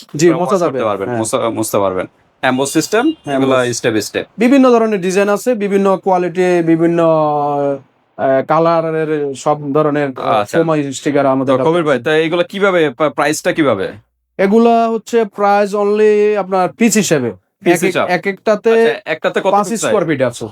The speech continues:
Speaker 2: পার পাঁচ স্কয়ার ফিট,
Speaker 1: হুম, পাঁচ
Speaker 2: মানে
Speaker 1: স্কয়ার
Speaker 2: আড়াই আড়াই করে নাকি?
Speaker 1: জি, আড়াই আড়াই করে।
Speaker 2: মানে এদিকে আড়াই,
Speaker 1: জি।
Speaker 2: এদিকে আড়াই।
Speaker 1: জি।
Speaker 2: আচ্ছা, পাঁচ স্কয়ার ফিট।
Speaker 1: পাঁচ
Speaker 2: একটা,
Speaker 1: স্কয়ার ফিট আপনার
Speaker 2: আচ্ছা, এর চেয়ে
Speaker 1: তিনশো
Speaker 2: বড়
Speaker 1: টাকা।
Speaker 2: হয়?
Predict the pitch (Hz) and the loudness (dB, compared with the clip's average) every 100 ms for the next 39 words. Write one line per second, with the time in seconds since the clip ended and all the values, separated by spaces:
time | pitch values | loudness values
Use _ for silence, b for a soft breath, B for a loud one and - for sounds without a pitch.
0 | - 156 165 165 _ _ - 156 156 165 | -4 0 0 -4 _ _ -4 -2 -4 -8
1 | - 170 139 120 120 - 135 147 139 160 | -2 -2 0 -4 -4 -2 0 0 0 -2
2 | 175 185 190 185 165 110 117 120 98 175 | 0 0 -2 -2 -4 -2 -4 -6 -2 2
3 | 170 165 170 151 135 123 101 98 - 135 | 2 2 0 -2 -4 -8 -10 -10 -4 -2
4 | 147 160 170 165 175 220 127 - 123 131 | 0 0 2 2 0 -4 -8 -12 -6 -6
5 | 104 143 139 143 131 107 90 127 127 98 | -4 -2 0 2 2 0 -8 -6 -6 -6
6 | _ - 107 98 - 92 139 143 151 143 | _ -6 -2 -2 -2 -2 0 0 -2 -6
7 | - - 143 - 156 135 123 160 175 165 | -16 -8 -8 -2 -2 0 -2 -2 -2 0
8 | 170 196 190 208 233 - 208 190 190 190 | 0 0 -2 -2 -4 -2 -2 0 0 0
9 | 214 190 180 180 180 180 135 | 0 0 0 0 0 -2 -2